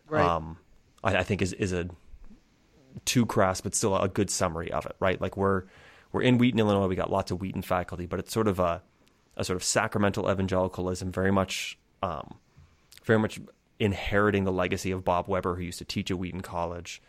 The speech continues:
Speaker 2: um, evangelicals on the Canterbury Trail. Like, that's kind of a big part of our ethos. But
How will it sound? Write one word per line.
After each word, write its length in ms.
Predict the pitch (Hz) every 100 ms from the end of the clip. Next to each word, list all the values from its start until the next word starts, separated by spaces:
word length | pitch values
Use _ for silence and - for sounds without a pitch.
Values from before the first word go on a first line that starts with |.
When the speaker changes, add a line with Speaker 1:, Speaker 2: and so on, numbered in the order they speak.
| _ _ _ _
Speaker 2:
um, 400 | 95 85 76 62 110 _ _ _ _ _ _ _ _ -
evangelicals 480 | 98 95 95 92 92
on 60 | 92
the 80 |
Canterbury 400 | 90 92 90 90
Trail. 360 | 87 90 90 90
Like, 180 | 85 -
that's 420 | 104 104 113 -
kind 240 | - 98 92
of 80 | -
a 80 | 95
big 320 | 98 98 -
part 240 | - 90
of 80 | 90
our 140 | 90 -
ethos. 560 | 87 87 78 85 - - - _ _
But 480 | 95 - 101 82 -